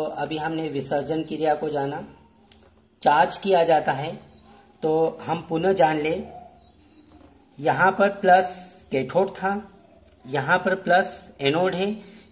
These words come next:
क्योंकि जब चार्ज किया जाता है तो बाह्य परिपथ से धारा प्रवाहित की जाती है। तो बाह्य परिपथ से धारा प्रवाहित की जाती है तो plus पर oxidation की, अ, अभिक्रिया होगी। तो oxidation की क्रिया होने के कारण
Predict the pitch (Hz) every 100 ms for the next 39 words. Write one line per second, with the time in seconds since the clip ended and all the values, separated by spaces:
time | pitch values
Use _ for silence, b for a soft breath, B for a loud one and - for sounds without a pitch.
0 | - 165 165 190 190 - 175 165 185 -
1 | 202 170 156 151 147 156 147 185 190 175
2 | 139 156 196 190 151 135 131 139 - 190
3 | 160 135 139 135 135 127 127 131 135 123
4 | 117 127 123 120 113 120 175 190 175 160
5 | 156 156 151 127 127 127 123 117 117 120
6 | 127 113 110 110 123 - 185 139 123 -
7 | 156 202 - B B B B - 147 -
8 | 247 220 202 196 170 160 147 - 135 127
9 | - 135 131 139 139 135 123 117 131 214
10 | 214 B B - 151 131 226 214 190 190
11 | 180 165 - 143 139 131 127 127 135 127
12 | 113 151 269